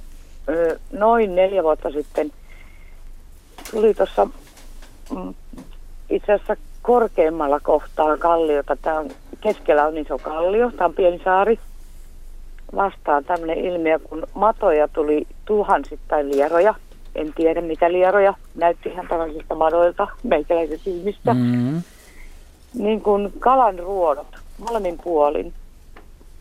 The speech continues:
Speaker 1: kohti polkua, jota kävelin. Ja jatkoivat siitä kaikki yhdessä koossa alaspäin kohti järven rantaa.
Speaker 2: Polkua pitkin?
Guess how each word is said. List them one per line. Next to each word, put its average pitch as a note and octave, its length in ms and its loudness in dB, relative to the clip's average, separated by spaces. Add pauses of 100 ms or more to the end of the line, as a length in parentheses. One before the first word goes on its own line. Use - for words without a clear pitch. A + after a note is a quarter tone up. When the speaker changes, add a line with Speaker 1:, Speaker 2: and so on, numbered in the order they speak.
(260)
Speaker 1:
kohti F#3 380 0
polkua, F3+ 680 2 (460)
jota - 220 -4
kävelin. F3 520 -2 (1200)
Ja F3 260 4 (140)
jatkoivat E3+ 680 2
siitä E3+ 220 -2
kaikki - 520 0
yhdessä E3 480 -4
koossa D#3+ 460 2 (800)
alaspäin D#3 720 0
kohti D3+ 380 -6
järven D#3 280 2
rantaa. C#3 540 -2 (220)
Speaker 2:
Polkua G#2 400 -2
pitkin? - 360 -16